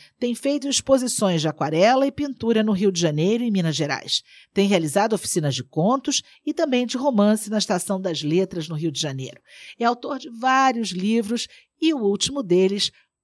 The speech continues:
Por Assim Dizer. Bom, eu aproveito o título, não é, do livro do Elias, Por Assim Dizer. Vamos começar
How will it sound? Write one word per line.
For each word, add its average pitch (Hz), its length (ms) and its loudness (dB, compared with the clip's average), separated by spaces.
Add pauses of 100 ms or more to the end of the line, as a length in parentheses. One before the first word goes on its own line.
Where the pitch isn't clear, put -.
(120)
Por 285 180 2
Assim 185 380 -2
Dizer. 131 400 -4 (720)
Bom, 381 240 6
eu 262 160 2
aproveito 240 540 -4
o 190 40 -14
título, 233 600 0
não 185 120 2
é, 226 160 4
do 202 140 0
livro 190 300 4
do 185 160 2
Elias, 190 440 2
Por 202 220 -6
Assim 165 380 -6
Dizer. 170 440 4 (320)
Vamos 294 220 -8
começar 247 720 -4